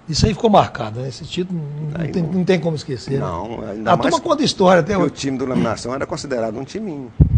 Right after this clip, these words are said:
Speaker 1: É, por
Speaker 2: Por,
Speaker 1: todas
Speaker 2: por
Speaker 1: as
Speaker 2: ser,
Speaker 1: razões, né?
Speaker 2: por ser a maioria gente novata, nunca tinha disputado
Speaker 1: Novato.
Speaker 2: um, um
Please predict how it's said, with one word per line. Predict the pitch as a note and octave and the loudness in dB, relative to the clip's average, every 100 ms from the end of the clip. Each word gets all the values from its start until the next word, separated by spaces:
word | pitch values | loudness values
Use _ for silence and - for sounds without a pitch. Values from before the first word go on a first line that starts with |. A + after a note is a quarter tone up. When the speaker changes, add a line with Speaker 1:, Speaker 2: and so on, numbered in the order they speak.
| - - - - | 4 2 -6 -2
Speaker 1:
É, | B3 F3 | 6 6
por | G2+ - - C#3+ | 4 -10 -10 -8
Speaker 2:
Por, | - C3+ | -4 4
Speaker 1:
todas | F#3+ A#3 | 4 6
Speaker 2:
por | |
Speaker 1:
as | A#3 | 8
Speaker 2:
ser, | B3 | 8
Speaker 1:
razões, | A#3 F#3+ G3+ G3 | 6 2 0 2
né? | G#3 | 0
Speaker 2:
por | E3 | 0
ser | C#3+ C#3 A#2 | 0 0 0
a | A#2 | -2
maioria | B2 A#2 C3 D3 B2+ - G#2+ | -2 -2 0 2 0 -4 -8
gente | G2+ A#2 A#2+ - | -6 -8 -8 -10
novata, | A#2 G#2 F#2+ B2+ - | -6 -6 -4 -4 -4
nunca | A#2+ A#2+ | -6 -6
tinha | A2 B2 | -8 -8
disputado | A2 - D3+ D#3 | -8 -4 2 2
Speaker 1:
Novato. | B2+ C3 - | 2 -4 -6
Speaker 2:
um, | |
um | A#2 | -10